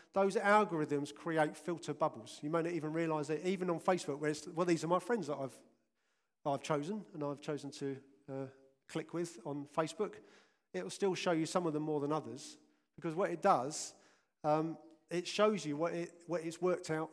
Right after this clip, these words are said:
you want to see the most, to keep you engaged and to keep you on there. But what that does is distance you from people you disagree with.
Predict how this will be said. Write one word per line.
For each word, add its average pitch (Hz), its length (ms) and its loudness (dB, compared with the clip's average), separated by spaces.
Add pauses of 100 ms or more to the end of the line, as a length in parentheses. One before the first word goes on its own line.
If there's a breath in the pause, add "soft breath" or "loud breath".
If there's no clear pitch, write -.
you 160 160 -2
want 156 160 -2
to 156 40 -4
see 151 220 -2
the 147 120 0
most, - 360 -4 (640)
to - 80 -10
keep 185 260 -6
you 151 80 -2
engaged 139 440 -2
and 131 80 -8
to 120 60 -14
keep 147 220 -6
you 147 100 -4
on 151 100 -6
there. - 160 -12 (800)
But 165 100 -2
what 180 120 -2
that 180 220 -2
does 151 320 4
is 143 120 -6
distance - 540 -2
you 135 120 -4
from 147 160 -8
people 160 280 -6
you 160 140 -4
disagree 170 420 -6
with. 107 260 -12